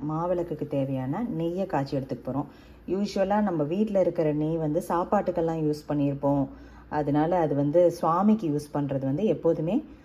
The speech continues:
சுத்தபத்தமா, ஃப்ரெஷ்ஷா நம்ம வந்து நெய்யை காய்ச்சி, இல்லாட்டினா வ-, கடையில வாங்குறதுனாலும்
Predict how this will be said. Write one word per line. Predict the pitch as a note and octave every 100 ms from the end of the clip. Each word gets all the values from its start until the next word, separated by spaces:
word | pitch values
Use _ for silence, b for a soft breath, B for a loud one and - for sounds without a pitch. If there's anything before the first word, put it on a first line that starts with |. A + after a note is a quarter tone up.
| B B -
சுத்தபத்தமா, | G#3+ - A3+ F#3 F3+ E3+ F#3 G#3+ - - - - - - - -
ஃப்ரெஷ்ஷா | E3 D3+ - A3 G#3+
நம்ம | F3+ D3+
வந்து | C#3 C#3 D#3+ D#3+ C#3+ C3+ B2 B2
நெய்யை | D#3 D#3+ F#3+ F3+
காய்ச்சி, | D#3 D#3+ F3 F#3 G#3+ -
இல்லாட்டினா | B3 A3+ C#4+ C4 A#3 - - - - - - E3+
வ-, | E3
கடையில | F3+ F3+ F#3
வாங்குறதுனாலும் | F3+ E3+ E3+ E3 D#3+ E3+ A#3+